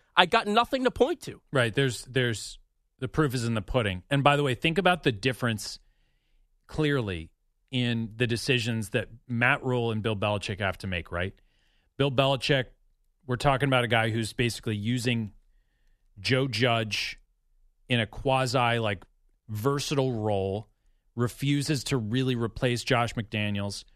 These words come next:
Speaker 2: refuses to move forward offensively because he's had so much success. He believes he doesn't need that formal kind of the usual standard place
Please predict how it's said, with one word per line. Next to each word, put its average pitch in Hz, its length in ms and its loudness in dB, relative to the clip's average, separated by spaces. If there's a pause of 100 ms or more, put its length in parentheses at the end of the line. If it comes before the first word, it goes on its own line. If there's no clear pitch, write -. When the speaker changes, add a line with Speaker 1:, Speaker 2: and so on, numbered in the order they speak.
(160)
Speaker 2:
refuses 131 720 -4
to 123 360 0
move 127 340 -2
forward 127 360 0
offensively 117 800 0 (640)
because 131 440 0 (520)
he's 135 260 -2
had 131 160 2
so 143 160 2
much 143 160 0
success. 135 800 0 (680)
He 175 220 -2
believes 147 360 2
he 135 120 -2
doesn't 131 460 2
need 127 460 0
that 123 240 2
formal 127 720 0 (160)
kind 127 260 0
of 110 220 -4 (360)
the 135 100 2
usual 123 720 -2
standard 127 640 0
place - 500 -2